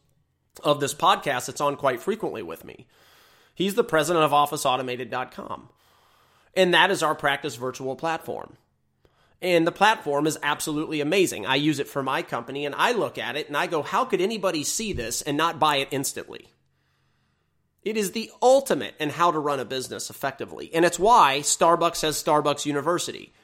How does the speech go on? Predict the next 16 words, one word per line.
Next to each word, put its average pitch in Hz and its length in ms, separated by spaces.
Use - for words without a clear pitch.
Ritz-Carlton 165 680
has 127 160
Carlton 175 460
University. 92 640
Walt 156 280
Disney 160 340
has 143 200
Disney 165 360
University. - 680
It's - 220
no 196 220
different 175 440
than 147 240
all 214 220
of 135 100
those. - 440